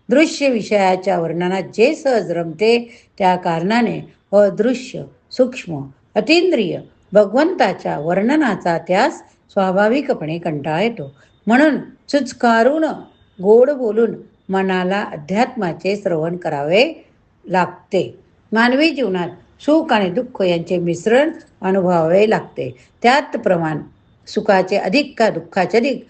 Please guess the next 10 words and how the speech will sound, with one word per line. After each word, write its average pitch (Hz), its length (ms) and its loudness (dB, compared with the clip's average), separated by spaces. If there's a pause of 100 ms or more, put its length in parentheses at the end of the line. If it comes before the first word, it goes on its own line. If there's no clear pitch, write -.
(260)
हा 240 80 2
प्रश्न 240 340 -2
बाजूला 269 380 2
ठेवू, 233 300 -2 (380)
पण 220 100 0
अत्यंत 233 500 0 (120)
थोरापासून 190 760 -2
ते 220 100 0
अत्यंत 269 500 0
लहानापर्यंत 185 840 -2